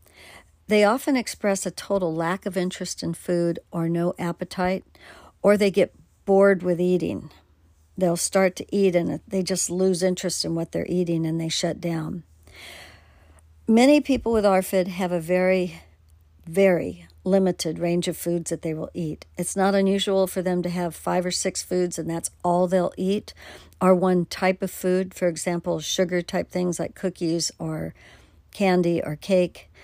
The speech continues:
um, because their mouth is used to that sweet taste or used to a certain sour taste,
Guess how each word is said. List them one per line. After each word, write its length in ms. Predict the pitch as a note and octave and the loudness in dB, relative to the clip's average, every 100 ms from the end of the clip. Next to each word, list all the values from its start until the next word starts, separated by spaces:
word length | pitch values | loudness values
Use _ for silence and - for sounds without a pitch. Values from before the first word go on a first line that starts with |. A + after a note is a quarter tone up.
| - - - - _ - | -20 -20 -20 -20 _ -4
um, 440 | E3+ E3 D#3+ G3 - - _ _ _ _ _ F#3+ | -2 -2 -6 -12 -18 -20 _ _ _ _ _ 0
because 520 | G3 G#3 G3 F3 - - - | 0 4 4 4 -6 -14 -14
their 480 | F3+ F3 G3+ G3+ | -12 0 4 6
mouth 480 | G3+ G3 G3 G3 - | 6 4 4 2 0
is 220 | F3 E3 | -2 -2
used 420 | F#3 F#3+ G3 - - | 0 0 0 -2 -4
to 520 | G3+ F3+ F3 F3 E3 - - | 0 2 2 0 -4 -16 -8
that 200 | E3+ - | -6 -4
sweet 380 | - F#3+ F#3+ - | -2 0 0 0
taste 420 | F#3+ F3+ E3+ - | 2 2 0 -4
or 60 | D#3+ | -4
used 360 | E3 F#3+ - | -2 -2 -4
to 100 | - | -4
a 40 | E3 | -4
certain 340 | - F#3 - | -2 -2 -2
sour 420 | - - E3+ F3 F3 | -4 -2 0 0 0
taste, 440 | F#3 F3 E3+ | 0 -2 -2